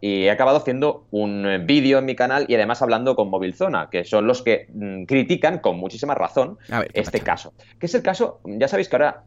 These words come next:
Speaker 1: en crowdfunding siempre las tendencias, eh, llegan antes que en otros sectores. Y una de las tendencias que tenemos hoy en día, ya sabéis cuál es, es la de los maravillosos auriculares inalámbricos. O sea, desde que Apple sacó sus AirPods, pues ahora todo el mundo hace lo mismo, ¿no? Y en este caso es un caso más de tantos que hay.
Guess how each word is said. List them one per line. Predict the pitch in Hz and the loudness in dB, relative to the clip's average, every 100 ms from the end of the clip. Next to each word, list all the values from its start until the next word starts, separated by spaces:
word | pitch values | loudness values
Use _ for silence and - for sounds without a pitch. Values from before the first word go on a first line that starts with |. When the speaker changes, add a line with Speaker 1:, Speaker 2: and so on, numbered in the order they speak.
| - | -14
Speaker 1:
en | 90 117 | -8 0
crowdfunding | 123 127 151 165 | 2 2 0 -2
siempre | 160 135 139 | -4 0 0
las | 135 | 0
tendencias, | 101 101 107 139 143 - - | 0 -2 0 0 -2 -8 -4
eh, | 92 87 85 | 0 2 2
llegan | 90 113 117 | 2 4 4
antes | 107 98 107 | 2 -2 -4
que | 98 | -4
en | 90 | -6
otros | 90 95 | -6 -6
sectores. | 104 107 208 85 - | -6 0 0 0 -4
Y | 110 | -2
una | 110 | 2
de | 117 | 2
las | 120 | 0
tendencias | 117 120 110 | -2 -4 -4
que | 85 | -8
tenemos | 78 82 85 | -6 -8 -6
hoy | 87 | -6
en | 92 | -2
día, | 92 104 | 2 2
ya | 82 | 0
sabéis | 82 82 | -4 0
cuál | 107 110 | 2 4
es, | 117 - - _ | 2 -2 -20 _
es | - 101 104 - | 0 0 0 -4
la | 95 | 0
de | 90 104 | 2 0
los | 95 95 | 0 -4
maravillosos | 98 90 87 87 110 107 - | -2 -2 0 -2 -4 -8 -4
auriculares | 92 95 90 95 107 123 | -2 -2 0 2 0 -2
inalámbricos. | 117 107 80 85 107 170 - _ - _ | -2 -2 -2 -4 -8 -8 -12 _ -20 _
O | |
sea, | 92 | 0
desde | 85 90 87 98 | 2 0 0 2
que | 101 | 4
Apple | 117 85 | 2 0
sacó | 78 82 87 | -4 -4 -4
sus | - 101 - | -4 -6 -2
AirPods, | 110 165 190 - | -2 0 0 -2
pues | - 85 - | -8 -6 -2
ahora | 85 | 0
todo | 87 | 0
el | 92 | 0
mundo | 92 98 | 0 -2
hace | - | -2
lo | 78 | -4
mismo, | 73 71 107 | -8 -12 -14
¿no? | 165 - - | -14 -16 -4
Y | 139 | 2
en | 147 | 2
este | 170 185 | 2 2
caso | 180 175 180 185 - | 2 0 -4 -4 0
es | 104 104 - | 0 0 -2
un | 156 170 151 | 0 2 2
caso | 123 120 117 | -2 0 -2
más | 117 117 - | -2 -6 -12
de | - | -10
tantos | 87 85 - | -8 -6 -4
que | 92 | -2
hay. | 85 117 | 0 -2